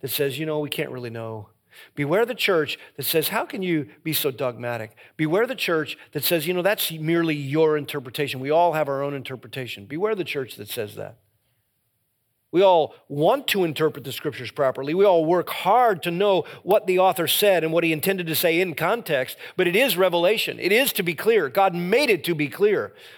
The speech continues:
Obscure passages notwithstanding, the truths of Scripture by which we live and die are clear. They're clear. Satan is the one who keeps introducing doubt and skepticism.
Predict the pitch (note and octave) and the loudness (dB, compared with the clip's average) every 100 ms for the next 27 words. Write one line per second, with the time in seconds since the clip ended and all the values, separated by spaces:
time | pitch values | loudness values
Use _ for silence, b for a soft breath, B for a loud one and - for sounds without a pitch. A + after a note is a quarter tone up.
0 | B B - E3+ - D4 D4+ G3+ B3+ B3 | B B -4 -2 0 2 2 2 0 0
1 | A3 G#3 F3+ G#3+ F3 F#3 - G#3+ B3+ F3+ | 0 0 2 2 2 0 2 2 2 0
2 | C#3 B2 B B B B E3+ - - E4 | -2 -6 B B B B -6 -2 2 2
3 | C#4+ A#3 - C4 C4 - E3 C#3 C#3 B | 4 2 2 0 0 2 2 2 -4 B
4 | A3 A#3 A#3+ F3+ A3 G3 G#3+ C#4 C4 A3+ | 4 4 4 2 2 2 4 6 6 4
5 | G#3 F#3+ G3 A3+ A3 D#3 D3 C#3+ - F3 | 0 2 2 4 4 2 2 -2 -2 -2
6 | - A3 A3 C3+ - _ _ _ _ _ | 0 2 4 2 -4 _ _ _ _ _
7 | _ _ _ _ _ _ _ _ _ _ | _ _ _ _ _ _ _ _ _ _
8 | _ _ _ _ _ _ _ _ _ A#2+ | _ _ _ _ _ _ _ _ _ -12
9 | - F3 A#2+ - _ _ _ _ _ _ | -8 -6 -6 -12 _ _ _ _ _ _
10 | _ _ _ _ _ _ _ _ _ _ | _ _ _ _ _ _ _ _ _ _
11 | _ _ _ _ - - B3+ G#3 C#3 A2 | _ _ _ _ -4 0 0 -2 -8 -8
12 | A#2+ A#2 A2+ C#3+ C3 E3+ C3+ B2 C#3+ B2+ | -10 -10 -8 -8 -4 -4 -6 -4 -4 -4
13 | A2+ - C#3 D#3+ A2+ A2+ G#2 - - F#3+ | -8 -4 0 0 -2 -8 -8 -4 -4 -4
14 | - - F2+ - | -6 -10 -10 -14